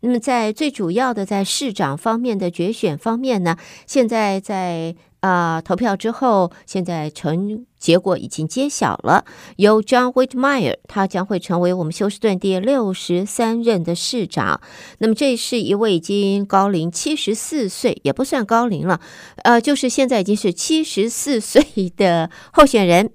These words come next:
以压倒性的优势击败了他的对手，就是国会女议员 Sheila Jackson Lee。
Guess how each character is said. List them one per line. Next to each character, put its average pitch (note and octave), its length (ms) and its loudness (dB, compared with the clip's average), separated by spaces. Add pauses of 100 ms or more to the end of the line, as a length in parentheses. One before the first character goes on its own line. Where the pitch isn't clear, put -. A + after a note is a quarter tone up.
(180)
以 E3+ 260 0
压 C4 240 4
倒 G3+ 200 2
性 G#3+ 180 0
的 F#3 120 0
优 A#3 200 2
势 A#3+ 260 -2
击 G#3 280 -2
败 C4+ 180 2
了 A3 140 0
他 A3 120 -4
的 A3 120 -2
对 C4 200 0
手， D#3+ 380 2 (280)
就 G#3+ 140 4
是 G3+ 220 0
国 F#3 180 4
会 A#3 240 2
女 E3+ 220 0
议 A3+ 300 -2
员 F3+ 400 2
Sheila F#3 420 0
Jackson F#3 540 -2
Lee。 B3+ 240 -2